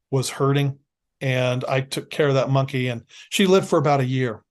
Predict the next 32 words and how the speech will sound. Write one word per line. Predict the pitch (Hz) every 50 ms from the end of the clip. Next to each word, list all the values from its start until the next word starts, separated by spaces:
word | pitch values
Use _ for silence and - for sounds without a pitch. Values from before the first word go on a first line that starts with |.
| _ _
and | 190 139 135
she | - 143
died | 127 143 135 143 147
on | 151 147
my | 151 143
lap | 139 135 135 135 135 139
on | 131
the | 123 123
way | 120 127 127
to | 123
the | 117 117
veterinarian. | 117 123 123 - 143 127 120 120 120 120 120 117 117 117 113 _ - - - _ _ _ _ _ _ _ _ _ _ _ _ _ _
Uh, | 131 123 117 117 113
she | 113 - - 151
was | 143 135
my | 139 139
buddy. | 127 120 135 147 151 147 147 143
She | 139 -
was | 131 117 -
potty | - - 151 151 156 147
trained | 139 - 160 147 143 143 139 139 139 139 - _ _ _ _ _ _ _ _
to | - -
her | 143 135 123
cage. | 117 - 151 143 139 135 135 131 127 127 - -
We | 170 139 135
went | 135 139 131
outside. | 131 127 127 - - 151 147 147 139 135
She | -
had | 131 120 120
a | 120
harness. | - - 147 147 147 143 139 135 - - - - _ _ _ _ _ _ _ _ _ _ _ _ _ _ _ -
Uh, | 143 131 127 127 123 123 123